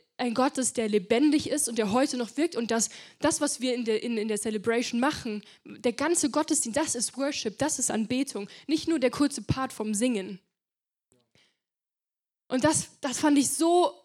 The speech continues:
ultra genial in dieser Kirche, zu sehen, mit was für einem Glauben die Di-, Dinge gemacht haben.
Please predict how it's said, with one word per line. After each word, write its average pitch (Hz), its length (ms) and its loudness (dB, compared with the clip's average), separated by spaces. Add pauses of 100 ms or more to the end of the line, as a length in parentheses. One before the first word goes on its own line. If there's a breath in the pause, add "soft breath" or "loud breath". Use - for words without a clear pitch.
(120)
ultra 330 380 4
genial 254 420 2
in 247 80 0
dieser 233 220 0
Kirche, 247 560 0 (800)
zu - 180 -2
sehen, 269 480 2 (460 loud breath)
mit 233 160 -4
was 277 200 0
für - 120 -4
einem 233 260 -2
Glauben 240 680 0 (560)
die 233 60 0
Di-, 220 240 -2
Dinge 226 240 -4
gemacht 214 380 -8
haben. 202 280 -14